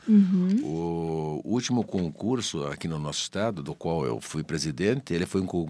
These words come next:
Speaker 2: concluído em sete meses, porque o nosso tribunal precisava. A todo ano, os juízes se aposentam, outros, infelizmente, eh, falecem, né? Ou, por algum outro motivo, eh, eh,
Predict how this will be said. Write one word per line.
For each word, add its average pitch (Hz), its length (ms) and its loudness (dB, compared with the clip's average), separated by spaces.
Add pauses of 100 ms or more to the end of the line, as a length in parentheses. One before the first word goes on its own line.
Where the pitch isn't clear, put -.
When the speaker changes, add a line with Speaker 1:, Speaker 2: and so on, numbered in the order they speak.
(140)
Speaker 2:
concluído 92 440 0
em 113 60 0
sete 107 300 0
meses, 101 400 2
porque - 220 -14
o 67 40 -10
nosso 78 220 -8
tribunal 101 460 -2
precisava. 107 680 -2 (140)
A 76 100 -8
todo 101 300 -2
ano, 110 340 0
os 76 140 -4
juízes 87 240 0
se - 80 0
aposentam, 80 720 -4
outros, 73 340 -8
infelizmente, 73 760 -6 (460)
eh, - 140 -12
falecem, - 720 -2 (100)
né? 85 300 -8 (320)
Ou, 64 440 -6 (480)
por 69 120 -4
algum 69 160 -6
outro 73 260 -6
motivo, 69 500 -6 (160)
eh, - 300 -14 (380)
eh, - 420 -10